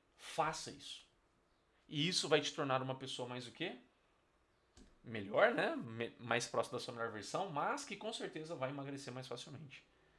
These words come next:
Porque provavelmente você estará fazendo melhores escolhas, provavelmente você estará, é, aplicando, praticando recusas,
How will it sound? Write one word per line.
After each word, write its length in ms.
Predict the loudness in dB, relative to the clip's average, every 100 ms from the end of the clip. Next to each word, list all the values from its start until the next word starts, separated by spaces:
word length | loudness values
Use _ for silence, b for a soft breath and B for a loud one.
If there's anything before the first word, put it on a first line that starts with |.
| b b b
Porque 180 | -8 -2
provavelmente 480 | 6 6 6 2 0
você 240 | -4 -2
estará 340 | 2 6 8 6
fazendo 260 | 2 -2
melhores 280 | 0 0 0
escolhas, 500 | -2 0 2 2 0
provavelmente 400 | -4 -4 -6 -8
você 180 | -10 -10
estará, 360 | -2 2 2 B B B B _
é, 100 | -6
aplicando, 640 | -6 -8 -10 -4 -2 -2 -2
praticando 480 | 0 0 -2 -6 0
recusas, 840 | 2 2 -2 -2 2 0 -2 -10